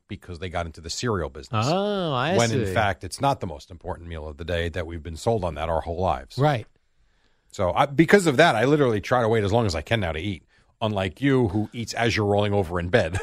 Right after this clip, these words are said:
Speaker 1: <laughs>
Speaker 2: No, you're right. I've thought about that this morning 'cause my alarm goes off at two. I walk downstairs. I get a gigantic bowl of <laughs> yogurt.
Speaker 1: Yeah, I know.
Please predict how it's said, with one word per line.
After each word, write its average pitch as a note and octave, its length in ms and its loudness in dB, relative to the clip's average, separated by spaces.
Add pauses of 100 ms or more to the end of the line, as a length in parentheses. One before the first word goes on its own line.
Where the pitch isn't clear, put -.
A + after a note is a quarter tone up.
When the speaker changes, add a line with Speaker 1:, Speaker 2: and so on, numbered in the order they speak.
Speaker 1:
<laughs> - 100 2
Speaker 2:
No, E3+ 140 10
you're C#3+ 200 6
right. D#3 240 6 (420)
I've D#3 160 4
thought F#3 180 6
about D3 220 6
that B2+ 180 6
this - 180 -8
morning C3 280 4
'cause A#2 160 0
my C#3 140 8
alarm D3 280 6
goes D3 180 6
off C3 220 6
at A2+ 120 2
two. G2+ 400 0 (120)
I A2 100 2
walk A2+ 320 2
downstairs. A#2 880 0 (840)
I A2+ 60 2
get G#2+ 160 2
a G2 100 0
gigantic A2+ 680 0
bowl G#2+ 260 2
of G2 100 -6 (200)
<laughs> - 140 -20
yogurt. G#2+ 440 -2 (160)
Speaker 1:
Yeah, G#2+ 240 -2 (180)
I D2 60 -14
know. F2+ 320 -6